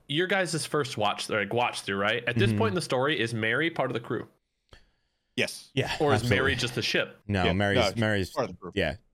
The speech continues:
Speaker 1: I,
Speaker 2: We, we, you
Speaker 1: I
Speaker 2: want,
Speaker 1: know.
Speaker 2: y-, so
Speaker 1: But I'm just saying, like, like, on my first thing, like, I never actually considered the ship, like, like that
Speaker 2: Mm-hmm.
Speaker 1: when I first watched One Piece. Now, you know, now knowing what I know,
Speaker 2: Mm-hmm.
Speaker 1: of course, but it's like
Speaker 2: Oh, we're, we about to have some discussion on that, let me tell
Speaker 1: Oof.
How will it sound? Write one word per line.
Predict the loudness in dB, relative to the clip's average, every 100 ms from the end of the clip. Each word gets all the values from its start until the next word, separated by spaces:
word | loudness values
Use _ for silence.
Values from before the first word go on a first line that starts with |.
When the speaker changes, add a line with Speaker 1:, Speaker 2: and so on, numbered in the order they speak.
| -12 -8 -4
Speaker 1:
I, | -4 -6 0
Speaker 2:
We, | 2 2
we, | 2 2 2
you | 2 4
Speaker 1:
I |
Speaker 2:
want, | 4 2 -2
Speaker 1:
know. | -6 -18 _
Speaker 2:
y-, | -8 -6
so | -2 2
Speaker 1:
But | 4
I'm | 2
just | 0 2
saying, | 2 2
like, | 2 2
like, | 0 2
on |
my | 0 0
first | 0 0 0
thing, | 0 0 2
like, | 0 0
I | -2
never | 0 0 2
actually | 0 0 -2
considered | -2 0 0 0
the | 0
ship, | 0 0 -2 -2
like, | 0 0 -2 -8 -14 _
like | -2 -2 0
that | 0 0 -2
Speaker 2:
Mm-hmm. | -2 0 0 0
Speaker 1:
when | 0
I | 0
first | 0 0 0 0
watched | 0 0 -2 -2
One | -2 0
Piece. | -2 0
Now, | 0 0
you | 0
know, | 0
now | 0 0
knowing | 0 0 0
what | 0 0
I |
know, | 2 2 2 2
Speaker 2:
Mm-hmm. | 0 -2 -2
Speaker 1:
of | -4
course, | 0 2 2 -2 -8 -14 -20 -4
but | -2
it's | 0
like | 0 0 -2 -2
Speaker 2:
Oh, | 2
we're, | 2 4
we | 4
about | 4 2
to | 2
have | 0
some | 0
discussion | -2 0 0 2
on | 0
that, | 2 2
let | 0
me | 2
tell | 2
Speaker 1:
Oof. | 2